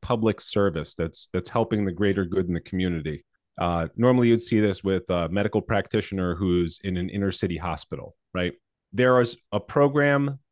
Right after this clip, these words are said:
that was put in place, I believe, during the Obama era for, uh, public service loan forgiveness. And basically you go eight to ten years of uninterrupted payments while working in one of these roles. And at the end of it, your debt is forgiven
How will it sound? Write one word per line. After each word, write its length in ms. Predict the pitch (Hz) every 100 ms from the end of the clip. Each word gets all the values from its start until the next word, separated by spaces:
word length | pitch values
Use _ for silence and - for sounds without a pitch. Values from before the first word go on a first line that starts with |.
| _ 90
that 300 | 107 104 92
was 220 | 95 87
put 200 | - 117
in 80 | 127
place, 260 | 127 113
I 40 | 98
believe, 280 | 98 101 90
during 220 | 95 92
the 80 | 90
Obama 440 | 76 98 98 -
era 320 | 92 90 87 _ _ _ _
for, 340 | 92 90 82 -
uh, 260 | 87 82 82 -
public 280 | - 117 117
service 440 | - 107 95 90
loan 220 | 98 95 87
forgiveness. 580 | 87 87 73 69 - -
And 100 | 98
basically 380 | 113 110 107
you 80 | 98
go 320 | 95 98 95 -
eight 180 | 120 117
to 60 |
ten 280 | 117 120 110
years 540 | 101 95 95 92 - -
of 300 | 90 87 82 -
uninterrupted 560 | 110 113 113 107 - -
payments 400 | 101 95 92 - 85
while 400 | 110 123 135 131
working 600 | 120 123 123 90 85 87
in 180 | 95 95
one 140 | 98
of 80 | 90
these 260 | 101 87 101
roles. 500 | 123 90 95 - - _ _ _
And 140 | 117 113
at 120 | 107
the 160 | 107 -
end 220 | 156 208
of 100 | 139
it, 240 | 90 73 _ _ _ _
your 140 | 131 120
debt 240 | 120 135
is 120 | 160
forgiven 600 | - 160 160 120 87 98